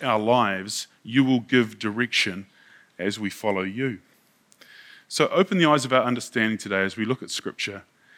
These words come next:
and we see for the first time in the life of the Christian movement where people chose to follow. We ask this in Jesus' name. Amen. Well, ministry for Jesus at this time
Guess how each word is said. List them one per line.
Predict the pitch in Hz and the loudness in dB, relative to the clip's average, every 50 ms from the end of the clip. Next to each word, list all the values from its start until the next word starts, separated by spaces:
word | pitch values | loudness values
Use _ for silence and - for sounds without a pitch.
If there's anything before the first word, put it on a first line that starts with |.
| - _ _ | -20 _ _
and | 107 117 | 0 2
we | 120 | 2
see | 113 - - 147 143 143 131 | 2 2 2 2 2 2 2
for | - - 131 | -2 -6 -8
the | 120 | -8
first | 120 - - - 139 139 - - - | -8 -8 -2 0 0 2 0 -2 -6
time | - - - 151 147 135 113 92 90 90 - _ _ _ _ _ - - _ _ _ | -8 -8 -2 0 2 2 2 0 -2 -6 -12 _ _ _ _ _ -20 -20 _ _ _
in | - 104 | -10 -6
the | 104 104 | -4 0
life | 104 113 113 113 - - | 2 2 2 0 -2 -6
of | 107 101 | -12 -14
the | 101 101 | -14 -14
Christian | - - - - 151 131 - - - 117 110 104 | -6 -6 -2 0 0 0 0 0 0 0 0 0
movement | 113 120 127 123 110 98 87 87 - - - _ _ _ _ - | 0 0 0 -2 -4 -8 -10 -10 -12 -18 -20 _ _ _ _ -2
where | 117 107 | -2 -2
people | - - 135 117 - 117 | 0 -2 -2 -2 -2 -6
chose | 101 - - - 123 127 127 120 | -4 -4 -2 0 2 2 0 0
to | - - 120 | -4 -10 -12
follow. | - - 120 113 104 85 76 76 _ _ _ _ _ _ _ _ _ _ _ _ _ _ _ _ _ _ | -4 0 0 0 0 0 -6 -12 _ _ _ _ _ _ _ _ _ _ _ _ _ _ _ _ _ _
We | - - - | -18 -8 -4
ask | 110 107 107 - - | -4 -4 -4 -6 -8
this | - 95 - | -8 -8 -6
in | - 98 | -8 -8
Jesus' | 90 - 92 92 87 87 82 - | -8 -6 -8 -8 -8 -10 -12 -12
name. | 85 76 76 73 - _ _ _ _ _ _ _ _ _ _ _ _ _ _ _ _ - | -12 -10 -10 -12 -14 _ _ _ _ _ _ _ _ _ _ _ _ _ _ _ _ -8
Amen. | 98 107 113 127 143 156 127 - - - _ _ _ _ _ _ _ _ _ _ _ _ _ - - - - - - - _ | -4 -2 2 4 4 4 4 2 -4 -10 _ _ _ _ _ _ _ _ _ _ _ _ _ -20 -20 -20 -20 -20 -20 -4 _
Well, | - 175 151 107 - - - - - _ _ _ _ _ _ _ _ _ _ _ _ - - _ | 6 6 6 6 2 -4 -14 -20 -20 _ _ _ _ _ _ _ _ _ _ _ _ -20 -6 _
ministry | - 143 185 202 - 226 190 | 4 6 6 6 6 4 4
for | - | 4
Jesus | 135 120 147 156 139 139 131 127 | 4 4 6 6 6 4 2 2
at | 135 | 0
this | 127 131 - - | 0 -2 -4 -2
time | - - 139 127 123 110 104 | 2 4 6 6 4 4 0